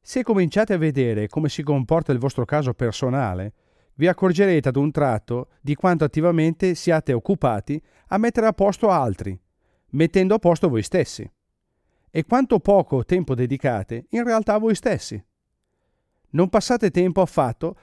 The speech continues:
a preoccuparvi di voi stessi. Esaminate la cosa e troverete che questa è l'orribile verità. Cominciate a far percorrere a qualcuno la sua traccia del tempo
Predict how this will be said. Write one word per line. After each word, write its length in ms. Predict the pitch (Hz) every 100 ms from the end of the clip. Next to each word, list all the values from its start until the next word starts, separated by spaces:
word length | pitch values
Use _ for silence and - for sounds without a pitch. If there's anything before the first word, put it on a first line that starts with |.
| _ -
a 140 | 156
preoccuparvi 600 | - 202 220 175 180 185
di 80 | 139
voi 160 | 120 104
stessi. 460 | - 127 - 101 - _ _ _ _ -
Esaminate 520 | 165 208 233 233 156
la 120 | 127
cosa 420 | 113 101 92 101 - _ _
e 140 | - 139
troverete 560 | 170 185 190 160 135
che 160 | 120 127
questa 400 | 151 151 - 196
è 120 | 175
l'orribile 460 | 160 156 143 170 160
verità. 420 | 107 98 147 - _ _ _ _ _ _ _ _ _ _ -
Cominciate 640 | 214 240 220 190 139 143
a 60 | 131
far 160 | 160
percorrere 560 | 160 196 - 185 190 185
a 100 | 151
qualcuno 560 | 156 151 - 143 147 160
la 180 | 147
sua 220 | 135 170 156
traccia 360 | 156 156 175
del 200 | 156 147
tempo 480 | - 110 95 131